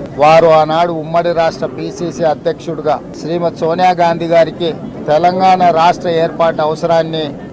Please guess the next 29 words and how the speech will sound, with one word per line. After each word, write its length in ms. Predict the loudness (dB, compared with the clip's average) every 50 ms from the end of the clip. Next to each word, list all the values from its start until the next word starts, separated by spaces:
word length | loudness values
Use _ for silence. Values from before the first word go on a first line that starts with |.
| -6
వారు 220 | -2 0 0 0 -2
గుర్తు 380 | -4 -6 -6 -6 -6 -6 -8
చేయడం, 520 | -4 0 0 2 2 2 2 2 0 0 -6 -10 -12 -12 -8 -4
వారి 220 | 0 0 0 0 0
చొరవ 520 | -2 -2 -2 0 2 2 4 4 4 4
వల్ల 420 | 4 4 4 4 4 2 2 -2 -6 -10 -8
రెండు 280 | -6 -6 -4 -4 -2
వేల 280 | 0 0 0 2 0 -2
నాలుగులో 600 | -2 -2 0 0 0 0 0 -2 0 0 0 0
కరీంనగర్లో 720 | 0 -2 -2 -2 -2 -2 -2 -2 -2 -2 -2 -4 -4 -6
శ్రీమతి 360 | -6 -8 -8 -10 -8 -8 -10 -8
సోనియా 320 | -8 -6 -6 -4 -2 -2
గాంధీ 340 | -2 -2 -2 -4 -4 -6 -4
గారు 380 | -2 -2 -2 -2 -2 -4 -8 -10 -14 -20 -20 -14 -8
తెలంగాణ 500 | -6 -4 -4 -4 -2 -2 -4 -4 -4 -4
రాష్ట్ర 320 | -4 -4 -4 -4 -6 -8 -14
ఏర్పాటును 720 | -10 -8 -8 -8 -8 -6 -6 -4 -4 -4 -6 -8 -8 -6
ఆమోదించి 760 | -6 -6 -4 -4 -6 -6 -8 -10 -14 -12 -12 -10 -10 -10 -12 -14 -18 -20 -16 -12 -8
తెలంగాణ 580 | -6 -6 -6 -6 -6 -6 -6 -6 -4 -6 -6
నాలుగు 300 | -6 -4 -6 -6 -6 -8
కోట్ల 260 | -8 -10 -10 -8 -10
ప్రజలకు 500 | -12 -12 -12 -12 -10 -10 -10 -12 -12 -14
మాట 280 | -10 -8 -6 -6 -6 -8
ఇవ్వడం 300 | -10 -12 -10 -10 -10 -10
జరిగింది. 500 | -8 -10 -10 -10 -12 -14 -16 -16 -20 -20 -20 -20 -20 -20 -14 -10 -8
అదేవిధంగా 720 | -4 -2 -2 -2 -2 -2 -2 -2 -2 -2 -2 -2 -2 -4 -8 -20 -20 -20 -20 -20 -14 -10
డి 200 | -6 -6 -6 -6
శ్రీనివాస్ 480 | -6 -6 -6 -4 -4 -2 -4 -4 -4
గారు 360 | -2 -2 -2 -2 -2 -4 -12